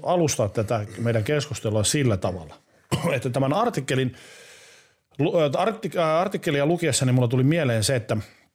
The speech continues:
ö, tää on tietenkin isolla telalla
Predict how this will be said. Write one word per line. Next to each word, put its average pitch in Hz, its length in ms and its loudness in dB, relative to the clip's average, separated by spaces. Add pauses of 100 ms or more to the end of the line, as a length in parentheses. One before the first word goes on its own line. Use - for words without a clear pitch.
(760)
ö, 117 180 0 (920)
tää 151 140 0
on 160 140 2
tietenkin 143 320 0
isolla 139 300 0
telalla 110 480 2